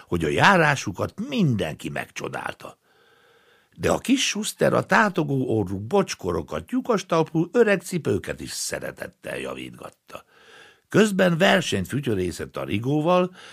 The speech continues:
mert mindig jó kedve volt, míg egyszer csak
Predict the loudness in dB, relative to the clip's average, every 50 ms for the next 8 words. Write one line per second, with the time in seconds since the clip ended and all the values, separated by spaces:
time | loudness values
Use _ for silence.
0 | -10 -2 0 0 0 2 0 -2 0 2 4 4 4 4 4 2 2 2 0 -4
1 | -4 -6 -4 -4 -6 -6 -6 -6 -8 -8 -8 -10 -16 -20 _ _ _ _ -20 -20
2 | _ _ -6 -2 0 0 0 2 0 0 0 -2 -4 -4 -2 -2 -4 -4 -2 -2
3 | -2 -2 -4 -8